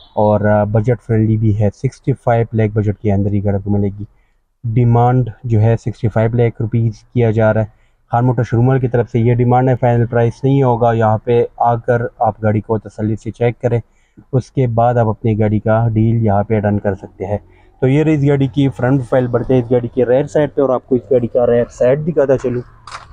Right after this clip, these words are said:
Door seals आप देख सकते हैं और same color combination, power windows, audio system आपको rear doors पे भी मिलेंगे। मज़ीद यहाँ पे आप देख सकते हैं complete seats आपको double portion leather की seats मिलेंगे।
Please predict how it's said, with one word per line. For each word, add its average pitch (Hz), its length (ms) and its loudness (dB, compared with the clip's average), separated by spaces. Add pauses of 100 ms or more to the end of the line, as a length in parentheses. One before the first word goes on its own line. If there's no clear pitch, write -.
(2750)
Door 131 240 2
seals 120 420 0
आप 113 140 0
देख 113 240 0
सकते - 300 -6
हैं 110 380 -4 (520)
और 101 480 -2
same 139 280 0
color 135 200 0
combination, 123 680 0
power 113 280 0
windows, 123 560 0
audio 120 320 0
system 117 340 -6
आपको 113 320 -2
rear 110 420 2 (260)
doors 113 340 0
पे 131 100 0
भी 117 160 2
मिलेंगे। 135 440 2 (560)
मज़ीद 120 420 2
यहाँ 113 220 4
पे 113 120 0
आप 107 120 2
देख 110 280 0
सकते - 300 -6
हैं 117 180 0
complete 135 420 -2
seats 143 320 -4
आपको 123 320 0
double 123 320 0
portion 131 360 -2
leather 117 320 2
की 147 100 -2
seats 147 340 0
मिलेंगे। 135 320 2